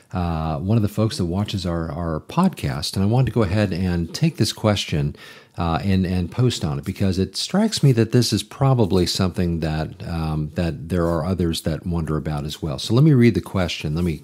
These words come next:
go ahead and give it a shot. Um, here's a question that's a little bit harder. "We know the enemy can appear as an angel of light." We do know that, of course, because Paul says so in his writings to the Corinthians. But it, but can he counterfeit feelings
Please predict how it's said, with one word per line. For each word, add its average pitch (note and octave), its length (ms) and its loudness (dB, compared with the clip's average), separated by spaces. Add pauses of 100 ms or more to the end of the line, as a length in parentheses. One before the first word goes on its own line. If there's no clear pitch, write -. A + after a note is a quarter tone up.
(160)
go F2+ 100 -2
ahead D#2+ 140 -2
and D2 80 -6
give D2+ 140 -2
it C#2+ 60 -6
a D2 40 -8
shot. - 340 -6 (880)
Um, F2+ 840 2
here's F3 260 6
a C#3+ 40 2
question G2+ 540 2
that's F#2 220 2
a F2+ 60 0
little A#2 220 4
bit F#2 320 0
harder. F#2 420 0
"We G2 140 4
know D#3 260 6
the C#3+ 180 2
enemy G2+ 420 4
can G2+ 360 0
appear E2 680 2 (380)
as G2 160 2
an F#2+ 100 2
angel G#2 320 2
of A2+ 120 2
light." - 320 0
We E2 120 -4
do E2+ 160 -4
know D2+ 200 -2
that, D2 200 -4
of - 100 -12
course, - 280 -8
because - 240 -14
Paul F2+ 260 -6
says D#3 320 -2
so - 340 -10 (340)
in F2 80 -4
his E2+ 120 -2
writings D#2 380 -4
to E2 60 -8
the E2+ 80 -6
Corinthians. G2+ 560 0
But A#2 160 4
it, A#2 320 -2
but A#2+ 160 0
can G3 260 4
he E3+ 100 8
counterfeit C#3 800 2
feelings F#2 800 2